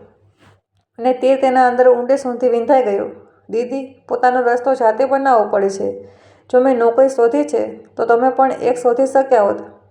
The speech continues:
કોઈએ મને કામ કરવાનું કહ્યું નથી. મેં બધું જાતે કર્યું છે અને કોઈએ તમને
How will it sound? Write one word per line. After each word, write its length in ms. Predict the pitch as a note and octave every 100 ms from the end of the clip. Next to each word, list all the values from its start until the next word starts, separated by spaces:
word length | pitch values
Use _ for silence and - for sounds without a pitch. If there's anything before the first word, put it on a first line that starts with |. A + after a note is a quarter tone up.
| _ _ -
કોઈએ 200 | A#3+ B3
મને 260 | B3+ B3+
કામ 300 | B3+ A#3 B3
કરવાનું 360 | B3 C4+ C4 C4
કહ્યું 280 | B3 B3+ C4
નથી. 460 | D4 G#3+ G3+ - - _ _ _
મેં 100 | B3+
બધું 240 | A#3+ B3 C4+
જાતે 300 | A3+ G#3+ C4+
કર્યું 300 | C#4 C#4 B3
છે 320 | - - - - _ -
અને 160 | A#3+
કોઈએ 320 | A#3+ B3 C4 C#4
તમને 460 | C#4 C#4 C#4 -